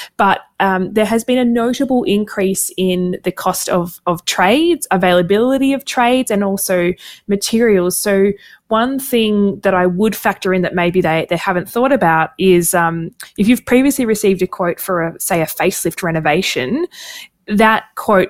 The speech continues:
may not stack up in today's market, and you probably need to account for an extra cost there, um, particularly if it comes to,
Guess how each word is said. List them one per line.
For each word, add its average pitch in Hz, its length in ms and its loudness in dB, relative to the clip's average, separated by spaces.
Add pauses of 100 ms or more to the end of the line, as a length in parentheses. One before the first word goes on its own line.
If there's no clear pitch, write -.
(120)
may 185 380 2
not 175 320 0
stack - 340 -4
up - 360 -4
in 175 100 -2
today's 165 420 -2
market, 190 540 -2
and 202 160 2
you 196 80 0
probably 196 220 -2
need 175 220 0
to 185 120 -4
account 165 460 -4
for 160 420 -4 (240)
an 170 140 -2
extra - 340 -6
cost - 460 -4
there, 156 500 -2
um, 156 220 -2
particularly - 440 -4
if 160 80 -6
it - 60 -16
comes 156 280 -8
to, 160 200 -14